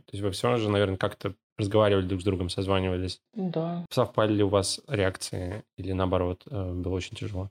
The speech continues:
Speaker 2: С некоторыми совпали, с большинством. Конечно, в основном не совпали реакции с пожилыми родственниками. Хотелось достучаться до них,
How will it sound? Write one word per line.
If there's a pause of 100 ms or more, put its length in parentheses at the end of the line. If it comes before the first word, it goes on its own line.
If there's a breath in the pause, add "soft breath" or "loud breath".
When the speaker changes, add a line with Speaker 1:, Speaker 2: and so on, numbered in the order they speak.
Speaker 2:
С
некоторыми
совпали,
с
большинством.
Конечно,
в
основном
не
совпали
реакции
с
пожилыми
родственниками.
Хотелось
достучаться
до
них,